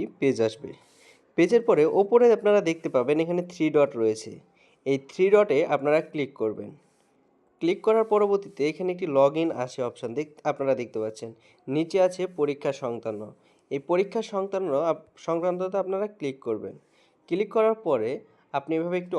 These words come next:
অপেক্ষা করবেন। অপেক্ষা করার পরে এরকম একটি পেজ আসবে। এই পেজে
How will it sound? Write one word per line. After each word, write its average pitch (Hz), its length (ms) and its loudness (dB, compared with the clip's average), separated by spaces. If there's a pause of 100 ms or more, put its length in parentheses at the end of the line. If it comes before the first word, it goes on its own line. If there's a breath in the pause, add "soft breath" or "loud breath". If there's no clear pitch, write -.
অপেক্ষা 165 360 -8
করবেন। 131 300 -6 (2750 loud breath)
অপেক্ষা 220 320 8 (100)
করার 220 280 10
পরে 143 160 10 (100)
এরকম 185 280 6
একটি 202 120 0 (100)
পেজ 143 160 4 (120)
আসবে। 107 220 -4 (400 soft breath)
এই 139 200 2
পেজে 196 260 6